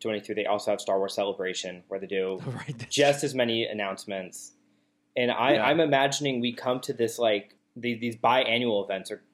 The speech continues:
Speaker 1: kinda go-, gonna be these new things where, like, I don't know if D C can do this every year, but, like, if you have a D C panel every other year, kind of flip-flop it with D twenty-three, and then a Warner Brothers panel, just kind of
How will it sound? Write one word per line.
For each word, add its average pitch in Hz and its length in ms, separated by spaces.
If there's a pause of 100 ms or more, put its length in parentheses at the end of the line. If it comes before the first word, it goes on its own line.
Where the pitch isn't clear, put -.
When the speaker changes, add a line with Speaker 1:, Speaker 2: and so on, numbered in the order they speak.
Speaker 1:
kinda 107 200
go-, 104 220 (220)
gonna 107 140
be 104 120
these 98 180
new 107 120
things 104 400
where, 98 120
like, 92 180
I 123 60
don't 135 180
know 117 160
if 113 80
D 117 160
C 113 160
can - 200
do 107 140
this 98 300
every 101 320
year, 139 500
but, 123 140
like, 117 160
if 120 120
you 127 120
have 117 380
a 117 80
D 117 260
C 117 180
panel 110 440
every 104 280
other 104 240
year, 98 480
kind 110 140
of 95 60
flip-flop - 580
it 98 140
with 104 180
D 110 140
twenty-three, 95 800 (400)
and 107 100
then 110 100
a 107 60
Warner 127 380
Brothers 104 320
panel, 95 600 (460)
just 120 140
kind 113 200
of 101 120